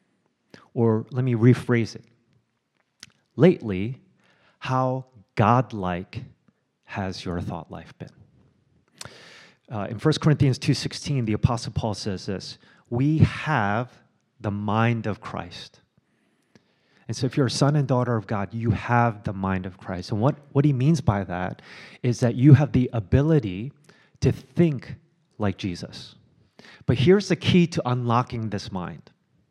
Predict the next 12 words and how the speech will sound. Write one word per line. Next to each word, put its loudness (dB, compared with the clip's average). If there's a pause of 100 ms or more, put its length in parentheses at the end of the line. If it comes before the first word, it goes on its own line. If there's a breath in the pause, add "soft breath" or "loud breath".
(340 soft breath)
The -2
key -4
is -6
this. -8 (540 loud breath)
If 4
you 4
want 0
to -4
think -2
more -2
like -4
Jesus, -14